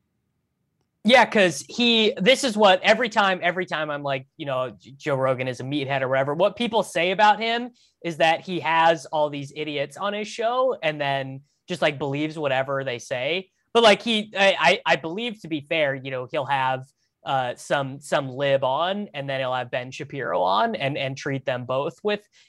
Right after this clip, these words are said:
equal, uh, you know, respect and, and open-mindedness or whatever, which I guess, uh, you know, people are, are interested in. I, I don't know. It just, it just is, it, it's,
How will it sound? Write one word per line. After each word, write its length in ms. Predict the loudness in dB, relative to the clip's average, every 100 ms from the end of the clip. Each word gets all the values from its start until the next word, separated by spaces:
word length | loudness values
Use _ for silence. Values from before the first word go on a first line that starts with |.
| -8
equal, 720 | -6 -6 0 2 2 0 -2 _ _ -8
uh, 460 | -4 -4 -4 -6 -8
you 120 | -10
know, 100 | -8
respect 640 | -8 -8 -2 0 -2 -4
and, 240 | -6 -4 -6
and 360 | -4 -4 -6 -6
open-mindedness 800 | -6 -4 -2 -2 -4 -4 -4
or 40 | -2
whatever, 220 | -2 -2
which 140 | 0
I 80 | 2
guess, 360 | 6 4 4 -4 _ _ -6
uh, 320 | 0 2 2 -2
you 100 | -6
know, 120 | -6
people 360 | -6 -4 -2
are, 380 | -2 -2 -2 -4
are 160 | -4 -6
interested 440 | -6 -10 -12 -6
in. 300 | -2 -2 -4 -10 -16 -6
I, 300 | -2 -2 0 -2
I 20 |
don't 140 | -2
know. 140 | -2 -2
It 160 | -2
just, 280 | -2 -4 -2
it 120 | -6 -2
just 260 | -4 -4
is, 220 | -6 -6
it, 220 | -8 -8 -4
it's, 260 | -6 -8